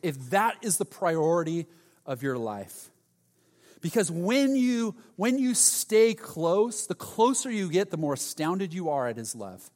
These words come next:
for you. And the closer you get, the more you understand what,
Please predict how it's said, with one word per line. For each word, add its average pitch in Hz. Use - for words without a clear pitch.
for 117
you. 98
And 147
the 143
closer 202
you 202
get, 165
the 143
more 135
you 175
understand 147
what, 131